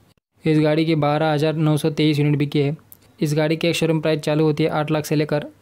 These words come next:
दस लाख सत्तर हज़ार तक। ये गाड़ी पेट्रोल और सीएनजी में मिलती है। इस गाड़ी में मैनुअल और ऑटोमेटिक दो टाइप के ट्रांसमिशन मिलते हैं।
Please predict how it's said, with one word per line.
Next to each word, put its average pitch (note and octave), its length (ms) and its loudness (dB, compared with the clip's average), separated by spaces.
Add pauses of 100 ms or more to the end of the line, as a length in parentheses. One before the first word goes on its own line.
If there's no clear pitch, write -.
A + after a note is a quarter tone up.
दस D3+ 300 -2
लाख D3+ 180 -2
सत्तर - 280 -4
हज़ार C3+ 160 0
तक। C3 180 -4 (480)
ये D3+ 80 2
गाड़ी D#3 220 2
पेट्रोल D#3 340 -2
और E3 100 2
सीएनजी D3+ 400 2
में D#3 120 2
मिलती D3 280 0
है। D3 240 0
इस C#3+ 100 0
गाड़ी D3+ 260 0
में D#3+ 120 2
मैनुअल D#3 400 2
और D#3+ 120 -2
ऑटोमेटिक D3+ 500 0
दो D3+ 120 2
टाइप D3 280 -2
के D3+ 80 -4
ट्रांसमिशन D3 480 -2
मिलते C#3+ 240 0
हैं। C#3 80 -6